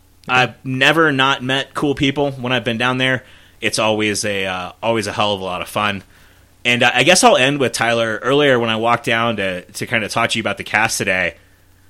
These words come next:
there's no fucking way that an ice wall should get that much excitement out of an announcer, and that is my problem with esports. I don't care. It's not that cool. You didn't do anything. Like, first of all, no,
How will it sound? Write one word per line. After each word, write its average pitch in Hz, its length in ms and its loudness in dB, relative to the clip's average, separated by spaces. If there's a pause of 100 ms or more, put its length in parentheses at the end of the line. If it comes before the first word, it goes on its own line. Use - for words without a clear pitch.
(460)
there's 127 240 4
no 143 220 6
fucking 165 540 0
way 101 420 2 (240)
that 120 240 2
an 113 180 0
ice 151 340 6
wall 104 520 4 (140)
should 120 220 0
get 117 200 0
that 127 220 4
much 135 180 2
excitement 117 640 4
out 110 180 4
of 107 200 -4
an 110 160 0
announcer, 123 560 2
and 113 260 0
that 120 140 6
is 123 120 0
my 117 120 4
problem 104 340 0
with 98 120 -6
esports. 110 720 -2 (400)
I 143 140 8
don't 160 280 8
care. 120 460 6 (360)
It's 147 180 2
not 160 240 6
that 143 200 8
cool. 123 460 6 (220)
You 156 160 2
didn't 190 240 4
do 185 260 8
anything. 143 480 6 (280)
Like, 147 220 2
first 202 240 8
of 220 60 8
all, 180 380 8
no, 170 240 4